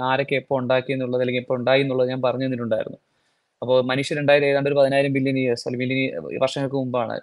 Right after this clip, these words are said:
അപ്പോ ആ ഒരു സമയത്തുള്ള കാര്യങ്ങളൊക്കെ നമ്മൾ വൺ പോയിന്റ് ടു മില്യൺ ഇയേഴ്സ് ഒക്കെ ഞാനൊരു എവല്യൂഷണറി chart വരച്ച് കാണിച്ചു തന്നിട്ടുണ്ടായിരുന്നു. ആ ചാർട്ടിനുള്ളിൽ ഓരോ ഇവന്റ്സും പറഞ്ഞു തരുന്നുണ്ട്. ഇതില്, ഏഹ്, ഒരു major events എന്നൊക്കെ പറയുന്നത്,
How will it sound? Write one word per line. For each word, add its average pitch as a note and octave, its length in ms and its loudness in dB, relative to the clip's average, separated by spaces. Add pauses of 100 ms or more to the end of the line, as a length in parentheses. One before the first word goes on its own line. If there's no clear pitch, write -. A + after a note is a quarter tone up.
(140)
അപ്പോ B2 200 -8
ആ B2 100 -2
ഒരു C#3 120 -2
സമയത്തുള്ള C3+ 420 -4
കാര്യങ്ങളൊക്കെ B2+ 420 -2
നമ്മൾ C3 180 -4 (120)
വൺ B2+ 140 -2
പോയിന്റ് C#3 260 0
ടു C#3+ 100 -2
മില്യൺ C3+ 220 -2
ഇയേഴ്സ് C3+ 220 0
ഒക്കെ C3+ 100 -2
ഞാനൊരു C3 300 -2 (400)
എവല്യൂഷണറി C3+ 400 -2
chart C3 320 0
വരച്ച് C3+ 220 0
കാണിച്ചു C3 300 2
തന്നിട്ടുണ്ടായിരുന്നു. A2+ 540 -2 (260)
ആ C3+ 100 0
ചാർട്ടിനുള്ളിൽ C#3 440 2
ഓരോ C#3 140 4
ഇവന്റ്സും C#3 440 0
പറഞ്ഞു C3 240 2
തരുന്നുണ്ട്. A2+ 320 -4 (520)
ഇതില്, D#3+ 280 8 (380)
ഏഹ്, C#3 300 -2
ഒരു C#3+ 180 0
major D3+ 360 0
events D#3 320 -2
എന്നൊക്കെ D#3 220 -2
പറയുന്നത്, D3 460 0